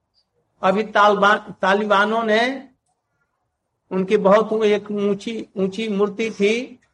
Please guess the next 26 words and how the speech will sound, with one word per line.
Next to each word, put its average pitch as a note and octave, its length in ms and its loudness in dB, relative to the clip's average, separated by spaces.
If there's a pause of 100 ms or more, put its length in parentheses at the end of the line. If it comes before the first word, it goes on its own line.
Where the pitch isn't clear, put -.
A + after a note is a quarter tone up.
(140)
बौद्ध G3 360 2
की, D#3+ 380 -8 (760)
उन्होंने G#3 320 2
उसको G#3+ 300 0
तोड़ G#3 300 0
फोड़ F3 240 2
दिया, C#3+ 280 -4
तो F3+ 160 2
हो G#3 140 6
हल्ला G#3+ 360 4
मच A3 260 -2
गया G#3 220 2
विश्व F#3+ 320 -6
में। E3+ 120 -12
क्यों? B3+ 400 2 (2000)
यदि E3+ 280 0
वो A3+ 180 2
भगवान G#3 460 0
को B3 140 -2
मानते A3 400 -2
नहीं, A3+ 240 -2
उनका G#3+ 340 0
रूप A#3 240 -2
नहीं G#3+ 200 -2
मानती F#3+ 420 -4
हैं, F#3 400 -6